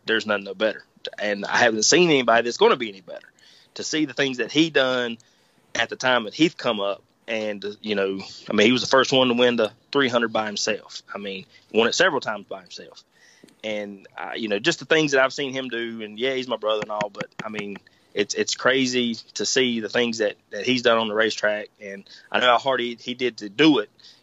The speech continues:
you know, and it was just him and Dad. It's back when go-karts didn't handle. And, I mean, you know, back when you had to drive 'em. And, uh, drivers nowadays don't get to experience that. I mean, they whine and complain if the go-kart's pushing a little bit or if it's loose, you know, they can't drive it. And back then, you didn't have a choice. You had to drive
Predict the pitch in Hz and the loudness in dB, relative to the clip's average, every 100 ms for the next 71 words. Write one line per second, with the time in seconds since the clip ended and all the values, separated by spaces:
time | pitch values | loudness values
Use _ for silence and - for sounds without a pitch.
0 | - 101 95 104 101 110 117 123 143 139 | -6 -4 -2 -2 -2 -2 -2 0 0 0
1 | 120 127 98 101 117 120 117 107 117 - | 0 0 0 -6 0 0 0 -2 -2 0
2 | 120 - 113 123 120 113 104 95 - _ | -2 -4 -4 0 0 0 -12 -20 -20 _
3 | _ _ _ _ - 104 98 98 98 101 | _ _ _ _ -16 -10 -8 -6 -4 -4
4 | 98 98 101 101 95 95 80 104 107 113 | -6 -4 0 2 2 0 0 2 2 4
5 | 110 113 101 98 113 117 98 - - _ | 4 2 0 2 4 4 0 -8 -20 _
6 | - 101 95 95 95 - - - _ 107 | -18 -14 -14 -14 -14 -16 -20 -20 _ 2
7 | 117 110 120 123 107 107 113 113 113 135 | 2 2 2 0 0 -4 -6 -8 -10 -8
8 | - 165 131 95 95 98 107 113 117 117 | -2 0 0 -6 -14 -14 -6 -4 -2 -2
9 | 117 110 113 123 123 117 113 120 - - | -2 -6 -4 -2 -2 -2 -4 -4 -4 0
10 | 143 107 92 92 85 98 98 104 104 101 | 0 0 -10 -10 -10 -10 -8 -8 -8 -8
11 | 113 123 131 107 - 101 101 107 104 120 | -6 2 2 2 -4 -4 -2 0 0 -2
12 | 117 123 110 101 - 107 - - - - | 2 4 4 0 -10 -20 -20 -20 -18 -20
13 | _ 113 107 117 127 113 143 131 123 139 | _ 0 2 2 2 0 -2 -2 0 2
14 | 135 - 151 139 123 98 95 | 2 0 0 0 0 -8 -10